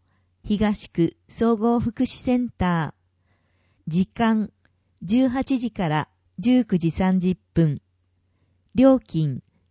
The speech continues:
千五百円。申し込み方法、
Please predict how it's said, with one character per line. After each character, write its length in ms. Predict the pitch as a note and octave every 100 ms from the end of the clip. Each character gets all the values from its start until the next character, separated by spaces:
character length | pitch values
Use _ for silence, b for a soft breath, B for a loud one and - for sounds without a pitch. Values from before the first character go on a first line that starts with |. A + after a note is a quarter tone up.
| _
千 320 | - A#3 A3+
五 140 | F3 F#3
百 280 | G3+ G3+
円。 320 | G3+ F3 D3 - _ _ _ _ _ _ _ - _
申 200 | G#3+ B3
し 100 | C4
込 160 | - B3
み 140 | A#3+
方 240 | A3+ B3 A3+
法、 480 | - E3+ D#3+ D3+